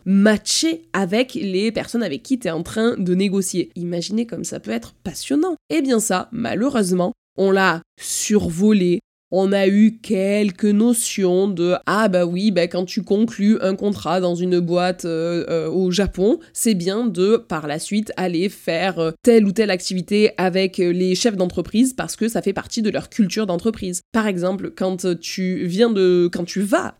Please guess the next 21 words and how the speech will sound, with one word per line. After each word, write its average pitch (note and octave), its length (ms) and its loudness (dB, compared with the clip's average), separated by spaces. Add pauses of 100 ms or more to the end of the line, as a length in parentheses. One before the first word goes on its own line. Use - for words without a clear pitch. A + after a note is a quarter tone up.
d'ailleurs, D#3+ 320 -4
pas G3+ 180 -6
quand F3+ 140 -4
tu F3+ 160 -4
as C#3 140 -8
encore, F3+ 320 -4 (240)
quand G#3 120 0
tu F#3+ 200 -6
vas F#3 320 -2
conclure F#3+ 640 -4
un D#3 280 -4
marché, E3+ 480 -2 (120)
on C4 260 2
te G#3+ 380 -4 (100)
conseille G#3 540 -2 (120)
de, A3 420 2
euh, F3 340 0 (100)
manger F#3+ 520 2
ensemble A#3 580 0
et A#3 300 2
surtout - 640 -4